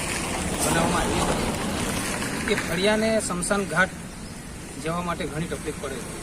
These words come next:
અને ત્યાં રસ્તો પતરા મારી બંધ કરી દેવામાં આવે, જેથી એનું કાયમી નિરાકરણ કરી રસ્તો બનાવી આપવામાં આવે.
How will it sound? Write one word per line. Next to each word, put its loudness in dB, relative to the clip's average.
અને -2
ત્યાં 0
રસ્તો 0
પતરા 2
મારી 2
બંધ 4
કરી 4
દેવામાં 4
આવે, 2
જેથી 2
એનું 4
કાયમી 4
નિરાકરણ 4
કરી 0
રસ્તો 0
બનાવી 0
આપવામાં 0
આવે. -2